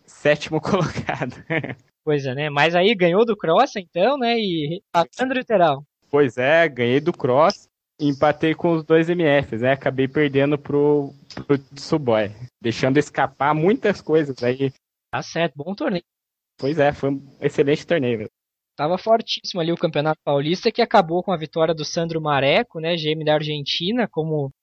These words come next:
Speaker 2: é estrangeiro, não pode ter o título de campeão paulista, o campeona-, o título passou pro segundo colocado, o Rafael. É, o Molina não,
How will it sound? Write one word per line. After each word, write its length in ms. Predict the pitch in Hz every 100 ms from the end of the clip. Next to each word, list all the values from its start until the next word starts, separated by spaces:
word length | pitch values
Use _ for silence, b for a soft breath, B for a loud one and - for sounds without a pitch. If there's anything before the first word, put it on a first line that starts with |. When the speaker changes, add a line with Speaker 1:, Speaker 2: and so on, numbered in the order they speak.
| _ _ _
Speaker 2:
é 80 | 147
estrangeiro, 640 | 156 - 160 156 156 175
não 180 | 156 185
pode 300 | - 165 165
ter 160 | 175 160
o 40 |
título 300 | - 175 160
de 80 | 143
campeão 380 | 180 156 165 160
paulista, 560 | 170 156 165 180 226 220
o 220 | 190 190 -
campeona-, 440 | 190 180 180 165 165
o 280 | 156 147 143 -
título 320 | 180 185 185
passou 320 | 185 - 170
pro 120 | 175
segundo 360 | - 165 165 156
colocado, 500 | 156 143 147 147 180
o 60 |
Rafael. 380 | 180 165 170 165 160 _ _ _ _ _ _ _ _ _ _ -
É, 300 | 147 143 156
o 40 |
Molina 400 | 170 175 226 285
não, 420 | 285 277 247 226